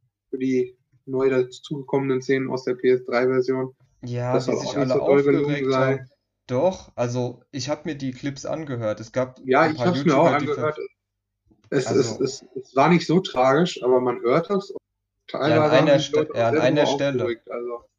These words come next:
Speaker 2: Es gab eine
Speaker 1: Ja.
Speaker 2: Stelle, also der eine Typ, ich weiß nicht, J R P G heißt der, <laughs> so ein YouTuber, also Jay wie der Name Jay geschrieben. Und der hat auch gesagt, ich hab mal so das schlechteste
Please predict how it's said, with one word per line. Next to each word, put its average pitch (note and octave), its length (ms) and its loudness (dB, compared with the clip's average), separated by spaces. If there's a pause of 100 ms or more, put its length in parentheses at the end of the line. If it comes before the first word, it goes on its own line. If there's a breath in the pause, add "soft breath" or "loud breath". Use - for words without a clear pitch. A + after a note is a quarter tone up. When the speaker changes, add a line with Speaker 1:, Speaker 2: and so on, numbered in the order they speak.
(320)
Speaker 2:
Es - 200 -16
gab B2 200 -2
eine C3 200 -2
Speaker 1:
Ja. A#2 100 2
Speaker 2:
Stelle, D#3+ 560 -8
also A#2+ 180 -4
der A#2+ 280 0
eine C#3 280 -4
Typ, D#3+ 280 -10
ich - 100 -14
weiß C3+ 100 -6
nicht, C3 240 -14
J C3+ 300 -6 (120)
R B2+ 200 -4
P C3 160 -8
G B2 300 -10
heißt D#3 340 -10
der, F3+ 160 -4
<laughs> - 160 -18
so C#3 220 -6
ein C3 100 -4
YouTuber, D#3 680 -8
also A2+ 260 -8
Jay B2+ 360 -4
wie C3+ 80 -8
der B2 160 -4
Name A#2+ 340 -6
Jay A#2+ 240 -8
geschrieben. D3+ 540 -14 (480 soft breath)
Und A#2+ 180 -6
der A#2+ 100 2
hat C#3 100 -2
auch D3 160 -4
gesagt, A#2 220 -4
ich A#2 100 -8
hab B2 140 -4
mal C#3 100 -2
so C3 80 -8
das A#2+ 200 -6
schlechteste C3+ 760 -8